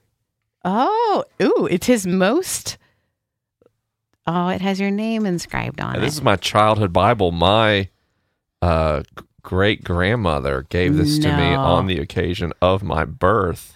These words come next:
Speaker 1: <gasps>
Speaker 2: Uh, so this was like my, this is how I learned the Bible, looking at these maps.
Speaker 1: Maps?
Speaker 2: And there's just something about
Speaker 1: Please read it in your radio voice.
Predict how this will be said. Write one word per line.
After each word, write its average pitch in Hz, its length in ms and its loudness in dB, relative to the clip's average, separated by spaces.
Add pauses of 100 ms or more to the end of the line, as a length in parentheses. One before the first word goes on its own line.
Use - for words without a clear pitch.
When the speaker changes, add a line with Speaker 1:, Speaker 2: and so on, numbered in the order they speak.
(120)
Speaker 1:
<gasps> 247 160 -6 (1160)
Speaker 2:
Uh, 82 680 2
so - 180 -2
this 107 220 0
was 101 140 -2
like 85 200 2
my, 85 540 2 (160)
this 113 140 -4
is - 20 -4
how 107 140 2
I 87 100 4
learned 92 600 -2 (680)
the - 60 -10
Bible, 92 560 0
looking 87 300 -2
at 80 80 -6
these 78 200 -6
maps. 71 220 -2
Speaker 1:
Maps? - 680 -2 (1400)
Speaker 2:
And 104 160 2
there's 104 180 2
just 170 360 -2
something 107 760 0
about 87 800 0 (240)
Speaker 1:
Please 214 200 2
read 190 160 2
it 185 100 2
in 147 60 -2
your 151 140 0
radio 143 260 0
voice. 147 460 -4